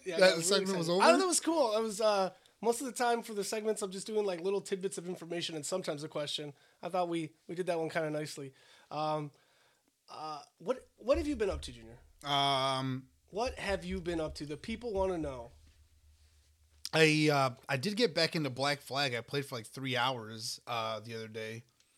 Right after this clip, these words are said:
Speaker 1: Oh, you did?
Speaker 2: <clears throat> Yeah, so I'm s-, I'm still playing Assassin's Creed Black Flag. I went into GameStop and, uh, Tungate was there, and, uh, I was talking to him, and we were talking about games that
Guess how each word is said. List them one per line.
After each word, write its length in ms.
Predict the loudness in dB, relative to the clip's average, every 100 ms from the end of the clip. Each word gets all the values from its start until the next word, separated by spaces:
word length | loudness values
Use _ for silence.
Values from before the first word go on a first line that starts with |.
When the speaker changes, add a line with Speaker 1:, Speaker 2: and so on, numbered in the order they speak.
| _ -14
Speaker 1:
Oh, 60 | -12
you 160 | -8 -8
did? 180 | -8 -10
Speaker 2:
<clears throat> 40 | _ _
Yeah, 180 | -2 0
so 120 | 0
I'm 60 | -2
s-, 120 | -2 -2
I'm 120 | -2
still 160 | 2 0
playing 220 | 2 0
Assassin's 360 | 2 0 -2 -6
Creed 240 | -6 -6
Black 240 | -4 -4 -4
Flag. 420 | -6 -4 -4 -8 _ -20 -20 -12 2
I 80 | 4
went 200 | 6 6
into 160 | 4
GameStop 680 | 4 2 4 2 4 4 2
and, 280 | -2 0 2
uh, 100 | 0 -2
Tungate 360 | 0 2 2 -4
was 160 | -6
there, 320 | -2 -2 -2 -8 _ _
and, 300 | -2 2 2
uh, 300 | 2 0 -2 -6 _ _ -10 -6
I 40 |
was 100 | -2
talking 320 | 2 2 2
to 140 | -2 -2
him, 140 | -2
and 100 | -2
we 100 | 0
were 80 | -2
talking 220 | 0 0 0
about 200 | -2 -2
games 300 | -2 0 -2
that 240 | -4